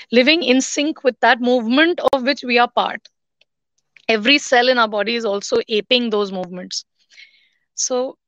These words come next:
natural rhythm is coming back to how we are synced to the tattvas and mahatattvas, the elements of nature. Because we are made of the same tattvas, right? We are made of the same. Pancha Tattva is the most popularly known.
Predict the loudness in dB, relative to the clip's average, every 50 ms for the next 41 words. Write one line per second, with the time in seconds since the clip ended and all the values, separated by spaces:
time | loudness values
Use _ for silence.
0 | _ _ 0 0 2 0 -2 -2 -2 -4 -4 -4 -6 -6 -8 -12 -16 -10 -8 -6
1 | -4 -4 -4 -2 0 0 0 -2 -4 -8 -12 -10 -6 0 2 4 4 4 2 0
2 | -2 -4 -2 0 0 0 -2 -4 -6 -6 -6 -6 -6 -6 -8 -10 -10 -10 -10 -10
3 | -10 -10 -10 -8 -6 -8 -8 _ _ -4 -4 -2 -2 -2 -4 -4 -4 -4 -4 -4
4 | -4 -4 -4 -4 -4 -6 -8 -12 -12 -12 -12 -8 -4 0 4 4 4 6 6 6
5 | 6 4 4 2 -2 -4 -4 -6 -8 -6 -8 -8 -8 -10 _ _ _ _ _ _
6 | _ _ _ _ _ _ _ _ _ 0 2 4 4 4 4 4 4 4 4 2
7 | 0 -2 -2 -2 0 0 0 0 0 -2 -4 -4 _ -6 -6 -6 -6 -6 -8 -10
8 | -10 -10 -8 -4 -2 0 0 0 0 0 0 0 -2 -2 -4 -2 2 2 2 2
9 | 0 -2 -6 _ _ _ _ _ 0 0 0 2 2 0 0 2 0 -2 -2 -2
10 | -4 -4 -2 -2 -2 0 0 0 -2 -2 -2 0 0 0 2 2 2 2 4 4
11 | 2 2 0 0 -2 -4 -4 -6